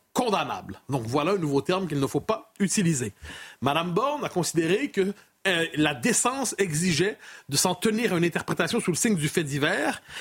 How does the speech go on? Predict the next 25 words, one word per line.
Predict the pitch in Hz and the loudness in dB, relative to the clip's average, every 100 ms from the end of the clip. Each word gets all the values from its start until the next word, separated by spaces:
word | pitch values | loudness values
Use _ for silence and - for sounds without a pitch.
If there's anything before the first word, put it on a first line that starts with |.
| - | -4
Et | 165 | 0
monsieur | 175 - 170 | 2 2 0
Véran | 185 190 254 | 0 0 -2
considère | 180 - 208 214 | -2 0 0 -2
que | 156 | -4
tout | - - 285 240 | -6 0 0 2
relève | 170 180 | 2 2
de | 151 | 2
la | 151 | 2
récupération | 196 - 202 156 143 - 233 | 0 0 -2 0 0 0 2
dès | 156 | 2
lors | 190 - | 2 0
qu'on | 156 | -2
se | |
demande | 147 190 214 | 0 0 0
si | - | 0
ça | 175 | 0
ne | |
s'inscrit | - 196 - 165 | 0 0 -2 0
pas | 220 | 0
dans | 156 | 0
un | 160 | 0
contexte | 160 - - - - | 0 0 -2 -6 -2
plus | 208 | 2
large. | 156 131 117 107 | 2 0 -6 -8